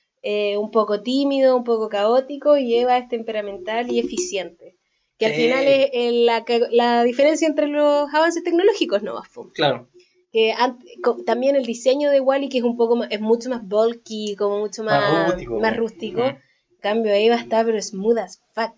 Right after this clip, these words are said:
Speaker 2: Sí.
Speaker 1: Me encanta. <clears throat> Em, ¿qué? Gestos humanos. Ah, porque yo decía como, claro, la huma-, la human-, la humanidad. ¿Qué es
Speaker 2: Ujú.
Speaker 1: lo que nos hace ser, em,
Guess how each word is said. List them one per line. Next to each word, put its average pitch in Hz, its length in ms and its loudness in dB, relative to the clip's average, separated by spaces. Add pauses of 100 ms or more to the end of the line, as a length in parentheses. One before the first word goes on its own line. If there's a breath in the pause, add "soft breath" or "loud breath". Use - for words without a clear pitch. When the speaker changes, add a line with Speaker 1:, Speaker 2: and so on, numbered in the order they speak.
Speaker 2:
Sí. - 140 -16
Speaker 1:
Me 127 380 0
encanta. 214 680 -2 (800 soft breath)
<clears throat> 233 800 0 (800 soft breath)
Em, 208 880 -2 (460)
¿qué? 240 220 -8 (180)
Gestos 262 480 -4
humanos. 240 540 -2 (360 soft breath)
Ah, 311 180 2
porque 247 220 -2
yo 277 80 2
decía 277 240 2
como, 240 300 -4 (640)
claro, 320 260 2
la 240 120 2
huma-, 240 220 -2
la 226 160 4
human-, 233 360 2
la 240 140 4
humanidad. 247 460 2 (300)
¿Qué 285 100 0
es 285 60 2
Speaker 2:
Ujú. 339 80 4
Speaker 1:
lo 311 60 0
que 311 60 2
nos 277 200 2
hace 277 300 0
ser, 269 440 0 (640)
em, 208 600 -6